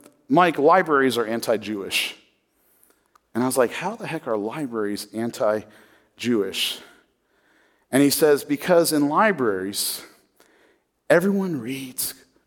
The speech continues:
quietly to themselves." And I know this is the fact in Palm Beach Gardens Library because I've been shushed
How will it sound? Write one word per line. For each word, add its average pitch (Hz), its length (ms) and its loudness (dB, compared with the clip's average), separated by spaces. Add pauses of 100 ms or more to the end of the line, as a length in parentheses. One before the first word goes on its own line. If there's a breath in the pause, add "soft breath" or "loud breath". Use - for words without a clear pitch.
(140)
quietly 107 760 -8
to - 160 -14
themselves." - 840 -14 (1500)
And 147 100 4
I 180 60 6
know 160 120 4
this 139 120 2
is 127 80 -6
the 123 80 -2
fact 120 300 2
in 113 100 -4
Palm 117 160 -2
Beach 110 160 -4
Gardens 110 240 0
Library 107 200 -2
because 113 100 -2
I've 113 80 2
been 120 100 -4
shushed - 380 -4